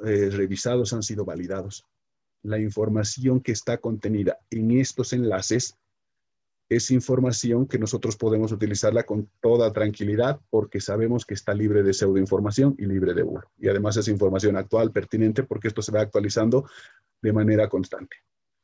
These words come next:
Por ejemplo, supondremos que me interesa este, este documento, estudio exploratorio con orientaciones para autores en cinco revistas latinoamericanas de educación. Lo único que tengo que hacer, venirme acá,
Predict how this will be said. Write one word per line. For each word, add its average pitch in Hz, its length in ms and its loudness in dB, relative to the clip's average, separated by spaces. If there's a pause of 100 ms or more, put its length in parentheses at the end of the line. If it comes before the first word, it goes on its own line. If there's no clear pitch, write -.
(400)
Por 123 120 2
ejemplo, 117 300 4
supondremos 131 540 4
que 135 100 0
me 123 160 6
interesa 120 800 2 (160)
este, 117 840 4 (360)
este 131 220 0
documento, 113 380 4
estudio 120 180 0
exploratorio 135 640 2 (320)
con 113 140 -2
orientaciones 107 560 0
para 110 180 2
autores 135 500 2
en 110 100 0
cinco 123 300 -2
revistas 117 400 0
latinoamericanas 104 800 -2
de 107 80 2
educación. 98 400 -4 (640)
Lo 101 120 -6
único 107 260 0
que 117 100 -2
tengo 117 240 0
que 131 100 -2
hacer, 143 340 -2 (160)
venirme 107 480 2
acá, 151 300 -2